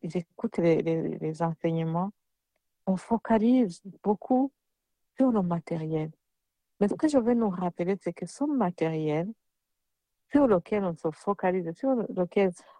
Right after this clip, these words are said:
on, on, on, on dépasse autant d'énergie, quand viendra le moment de partir, on prendra rien. Je veux pas dire que ce n'est pas nécessaire.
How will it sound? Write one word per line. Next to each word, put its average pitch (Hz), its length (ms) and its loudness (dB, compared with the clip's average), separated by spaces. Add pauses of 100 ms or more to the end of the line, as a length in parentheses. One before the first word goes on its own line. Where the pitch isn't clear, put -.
(140)
on, 175 240 0
on, - 240 -6 (100)
on, 175 300 -4 (400)
on 190 120 4
dépasse 233 460 0 (180)
autant 233 440 -2
d'énergie, 170 680 -4 (920)
quand 302 160 4
viendra 208 340 4
le 208 100 0
moment 180 320 -2
de 175 100 -6
partir, 175 600 -8 (1040)
on 165 80 -6
prendra 175 420 -2
rien. 175 400 -4 (1500)
Je 180 120 2
veux 180 200 0
pas 240 240 2
dire 208 260 -2 (100)
que 196 180 0
ce 190 160 -6
n'est 165 160 -4
pas 196 200 0
nécessaire. 170 680 -2